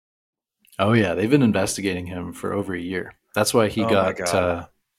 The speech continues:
Speaker 1: he
Speaker 2: It's
Speaker 1: got
Speaker 2: so
Speaker 1: removed
Speaker 2: funny
Speaker 1: from
Speaker 2: that the,
Speaker 1: Big
Speaker 2: he,
Speaker 1: Brother
Speaker 2: he,
Speaker 1: on the U K
Speaker 2: he couldn't
Speaker 1: because of
Speaker 2: help. Oh, really? Was he on that show?
Speaker 1: Yeah, I think that's how he first became famous, was he was on Big Brother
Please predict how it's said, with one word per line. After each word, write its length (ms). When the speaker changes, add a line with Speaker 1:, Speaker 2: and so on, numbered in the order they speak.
Speaker 1:
he 160
Speaker 2:
It's 220
Speaker 1:
got 60
Speaker 2:
so 120
Speaker 1:
removed 200
Speaker 2:
funny 220
Speaker 1:
from 140
Speaker 2:
that 180
the, 140
Speaker 1:
Big 160
Speaker 2:
he, 40
Speaker 1:
Brother 340
Speaker 2:
he, 60
Speaker 1:
on 80
the 100
U 100
K 260
Speaker 2:
he 160
couldn't 340
Speaker 1:
because 180
of 60
Speaker 2:
help. 340
Oh, 340
really? 440
Was 140
he 120
on 160
that 180
show? 340
Speaker 1:
Yeah, 340
I 80
think 200
that's 180
how 140
he 80
first 360
became 320
famous, 500
was 160
he 120
was 160
on 320
Big 180
Brother 400